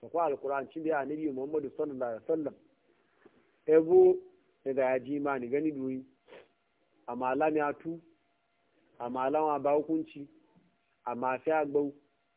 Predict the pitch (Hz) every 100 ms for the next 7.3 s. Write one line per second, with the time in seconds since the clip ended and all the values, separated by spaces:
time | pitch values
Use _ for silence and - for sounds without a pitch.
0 | _ _ _ 120 123 127 127 156 151 143
1 | 139 139 123 123 139 147 139 - _ _
2 | _ 147 180 - - _ _ _ _ _
3 | _ _ _ - 147 165 185 - 370 175
4 | 170 165 170 160 151 143 - _ _ _
5 | _ _ _ _ _ _ _ _ _ _
6 | _ _ - 160 185 175 160 160 135 135
7 | 139 170 175